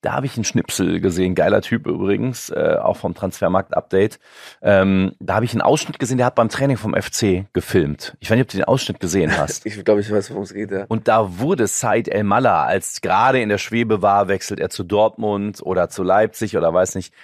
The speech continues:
Speaker 1: da hat er einen Ausschnitt gefilmt, da hat Said El Mala Autogramme an Kinder gegeben. Und da wurde Said El Mala von erwachsenen F-C-Fans so durchbeleidigt.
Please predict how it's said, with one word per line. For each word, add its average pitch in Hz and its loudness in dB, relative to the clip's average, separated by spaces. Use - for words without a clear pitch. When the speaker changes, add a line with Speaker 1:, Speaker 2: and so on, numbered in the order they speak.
Speaker 1:
da - 0
hat 123 -2
er 117 4
einen 98 0
Ausschnitt - -2
gefilmt, 98 -4
da 90 0
hat - -2
Said 92 -2
El 85 0
Mala 101 2
Autogramme 101 0
an 85 -4
Kinder 127 0
gegeben. 78 -4
Und 98 -2
da 90 0
wurde 131 2
Said - -4
El - -6
Mala 90 2
von 98 -6
erwachsenen 131 -4
F-C-Fans 92 -4
so 147 2
durchbeleidigt. 95 -2